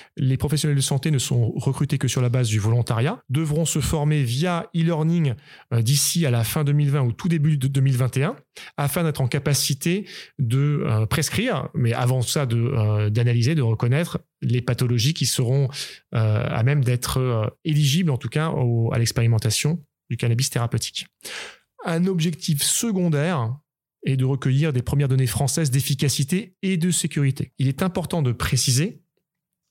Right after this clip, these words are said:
que le cannabis ne sera prescrit qu'en ultime recours lorsqu'il est constaté que les médicaments classiques ne fonctionnent pas. C'est le cas dans tous les autres pays européens, ça sera le cas en France. Donc c'est un peu une constante, euh, en Europe. Ce sera pas un choix A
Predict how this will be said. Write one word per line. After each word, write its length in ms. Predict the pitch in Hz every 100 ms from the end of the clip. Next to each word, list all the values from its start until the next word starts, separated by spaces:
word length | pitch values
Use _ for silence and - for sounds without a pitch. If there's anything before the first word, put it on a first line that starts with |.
| _
que 80 | -
le 140 | 117
cannabis 500 | 107 196 160 147 202
ne 40 | -
sera 260 | - 110
prescrit 480 | 107 120 120 - 180
qu'en 260 | - 110 117
ultime 340 | 220 - 196
recours 540 | 139 - 185 220 131 -
lorsqu'il 360 | 131 127 - 120
est 60 |
constaté 440 | 120 147 135 120 151
que 80 |
les 80 | 117
médicaments 460 | 110 113 113 120 113
classiques 380 | - 107 - 160
ne 100 | 117
fonctionnent 420 | 139 131 127 120
pas. 180 | 110 - - - - -
C'est 320 | - - -
le 240 | 95 95 -
cas 260 | - 151 -
dans 380 | 139 98 92 -
tous 120 | - 156
les 100 | 135
autres 180 | -
pays 180 | - 123
européens, 400 | 113 107 123 165
ça 100 | 180
sera 160 | - -
le 140 | 101
cas 180 | - 147
en 80 | 135
France. 320 | - 120 107
Donc 160 | 110 -
c'est 100 | 113
un 80 |
peu 120 | 110 135
une 100 | 117
constante, 640 | - 147 - 151 147 - 117 175 _ -
euh, 100 | 113 -
en 120 | 131
Europe. 260 | 127 110
Ce 220 | - - -
sera 120 | 113
pas 240 | 147 151 151 - - - -
un 100 | 151
choix 560 | - 147 143 143 147 -
A 400 | 147 160 165 -